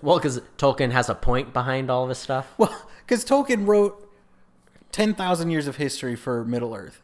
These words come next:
Speaker 2: and people say, "Oh, are you ever gonna publish that for," 'cause he wrote it and then he wrote Lord of the Rings, and they're like, "Are you ever gonna publish that?" And he's like, "No, nobody cares." They're like, "Why did you write it?" And he said, "Because that helps me know, in this instance,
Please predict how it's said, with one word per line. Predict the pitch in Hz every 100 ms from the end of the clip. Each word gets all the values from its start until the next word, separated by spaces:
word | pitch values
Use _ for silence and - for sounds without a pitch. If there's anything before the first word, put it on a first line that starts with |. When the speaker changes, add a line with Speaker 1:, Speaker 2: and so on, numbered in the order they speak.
| -
Speaker 2:
and | 127
people | 156 147
say, | 131 147 131 117 -
"Oh, | 170
are |
you | 143
ever | 147
gonna | 139 127
publish | - 185 160 -
that | 120 113 - _ _ _ - _
for," | - 131 120 117 113 113 _ -
'cause | 127
he | 120
wrote | 165 175
it | 165
and | 139
then | 139
he |
wrote | 131 123
Lord | 120
of | 117
the | 113
Rings, | 104 67 -
and | 123
they're | 123
like, | 120
"Are | 139
you | 143
ever | 135
gonna | 123
publish | - 196 143
that?" | 120 101
And | 123
he's | 127
like, | 110 - -
"No, | 208 165 - -
nobody | 170 147
cares." | - 175 107 - _ 151
They're | 135
like, | 127
"Why | 147
did | 151
you | 120
write | 139 185 117
it?" | -
And | 131
he | 123
said, | 131 123 - - -
"Because | 127 - 147 139 123
that | 135 151 -
helps | 135 127 -
me | 135
know, | 131 127 120 113 - _ _ _ _ -
in | 117
this | 170 170
instance, | 143 - 143 127 -